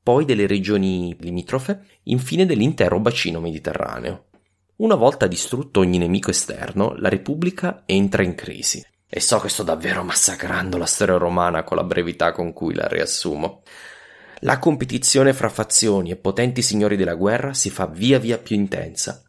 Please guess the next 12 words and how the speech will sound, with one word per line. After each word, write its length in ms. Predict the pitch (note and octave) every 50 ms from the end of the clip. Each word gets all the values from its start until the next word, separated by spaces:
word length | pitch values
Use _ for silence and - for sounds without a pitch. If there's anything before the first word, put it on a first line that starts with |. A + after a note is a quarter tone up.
| _ _ -
fino 200 | - - G2+ G2
a 40 | F#2+
trascinare 600 | G2 - G2 - - - G2+ F#2+ F#2 F2+ F2+ F2
Roma 400 | F2 F#2+ G#2 A#2 C3 C#3 C#3 C#3 -
in 220 | G2 F#2+ F2 E2+
mezzo 360 | F2 F2+ F#2 G2+ G2 F#2+ G2+ G2
secolo 520 | - - G#2 G2 F#2+ - G2 G2 F#2 F2
quasi 400 | - - G#2 A2+ B2 B2+ C3 -
ininterrotto 720 | B2 A2 A2 G#2+ G2+ - G2 F#2 - F#2 G2 G2 - - G#2
di 100 | F#2+ F2+
guerre 320 | F2 - B1 B1 - - -
civili. 560 | - - C#2 B1+ B1 A#1+ A1 - - -